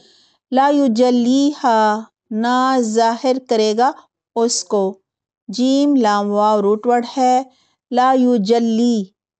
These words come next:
फ़ेल मुज़ारे मनफी वाहिद मुज़क्कर गायब है। जल्ला युजल्ली से बस्तर है, तजलियतुन मानी है वाज़े करना, जाहिर करना और हा वाहिद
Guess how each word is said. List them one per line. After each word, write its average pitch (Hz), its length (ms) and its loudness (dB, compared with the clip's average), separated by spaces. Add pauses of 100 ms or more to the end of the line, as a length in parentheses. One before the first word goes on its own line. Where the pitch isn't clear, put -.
(160)
फ़ेल 208 200 0
मुज़ारे 220 680 0
मनफी 226 480 -4
वाहिद 220 400 -2
मुज़क्कर 208 400 -4
गायब 208 380 0
है। 233 180 2 (400)
जल्ला 247 760 2
युजल्ली 233 720 0
से 247 200 -2
बस्तर 208 440 0
है, 254 240 0 (460)
तजलियतुन 214 1080 0 (240)
मानी 214 320 -4
है 262 220 -4 (140)
वाज़े 208 380 -2
करना, 226 380 -4 (640)
जाहिर 214 380 -4
करना 196 360 -4 (420)
और 208 160 -4
हा 226 240 0 (340)
वाहिद 233 500 0